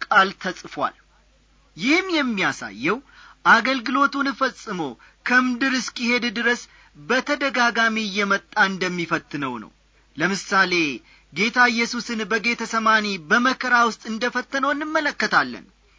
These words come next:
በጌታ ኢየሱስ ላይ የደረሰውን ፈተና እንደገና ተመልክተን ለትምህርታችን የሚሆኑትን አንዳንዶቹን ለማስተዋል እንሞክር ወገኖች።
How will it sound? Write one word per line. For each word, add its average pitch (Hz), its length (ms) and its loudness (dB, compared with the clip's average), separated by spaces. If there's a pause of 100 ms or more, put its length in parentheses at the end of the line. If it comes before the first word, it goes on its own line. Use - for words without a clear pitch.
(400)
በጌታ 285 480 2
ኢየሱስ 196 600 -4
ላይ 156 220 0
የደረሰውን 196 720 -2
ፈተና 156 440 -4 (360)
እንደገና 269 600 0
ተመልክተን 185 720 -4 (320)
ለትምህርታችን 269 1080 0
የሚሆኑትን 285 720 -2 (300)
አንዳንዶቹን 269 1000 6
ለማስተዋል 214 640 2
እንሞክር 170 520 0
ወገኖች። 135 640 -6